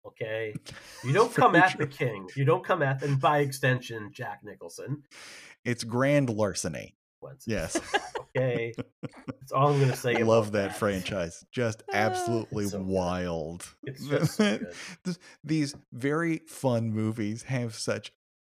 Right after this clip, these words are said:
Speaker 2: incredible misfires in the middle of them, and you just, like, you don't quite remember, 'cause you
Speaker 1: What?
Speaker 2: remember all the amazing stuff, and then every once in a while, like, "Wait a second, this guy died in a, in a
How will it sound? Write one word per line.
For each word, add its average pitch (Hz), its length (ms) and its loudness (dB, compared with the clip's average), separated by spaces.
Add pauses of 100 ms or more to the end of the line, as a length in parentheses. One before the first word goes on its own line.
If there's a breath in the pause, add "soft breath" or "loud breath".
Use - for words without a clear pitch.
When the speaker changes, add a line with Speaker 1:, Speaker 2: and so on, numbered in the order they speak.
(140)
Speaker 2:
incredible 135 720 0
misfires 98 760 0
in 98 140 -2
the 98 80 -4
middle 117 360 -6
of 131 160 -8
them, 120 200 -6
and 147 140 -4
you 160 100 -2
just, 175 280 -6
like, 180 340 -8
you 139 160 -2
don't 143 300 0
quite 147 240 2
remember, 123 400 2
'cause 123 200 -8
you 135 100 -4
Speaker 1:
What? 139 60 -2
Speaker 2:
remember 139 640 -2 (340 loud breath)
all 147 320 4
the 139 160 0
amazing 120 640 0
stuff, 92 300 -4
and 101 100 -4
then 107 140 0
every 123 180 -4
once 123 160 -4
in 104 60 -4
a - 20 -2
while, 90 60 -2
like, - 80 -12 (320)
"Wait 415 120 -2
a 269 40 -2
second, 185 220 -4
this 294 120 -4
guy - 160 -4
died 143 460 0
in 135 120 2
a, 101 180 -2 (140)
in 139 120 -4
a 90 220 -4